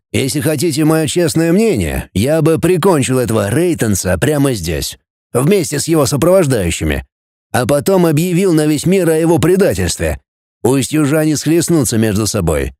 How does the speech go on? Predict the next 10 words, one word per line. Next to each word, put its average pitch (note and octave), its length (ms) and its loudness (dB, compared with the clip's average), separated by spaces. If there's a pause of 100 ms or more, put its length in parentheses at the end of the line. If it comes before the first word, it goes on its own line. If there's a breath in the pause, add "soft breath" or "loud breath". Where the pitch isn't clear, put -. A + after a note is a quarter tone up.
(140)
Это A#2+ 220 -2
позволит C3+ 420 0
нам C3+ 180 2
выиграть C3 360 0
время A2 420 0
и A2+ 100 -2
сосредоточить B2+ 720 -2
силы. D2 400 -4 (460)
Господин C3+ 540 0
канцлер D3 560 0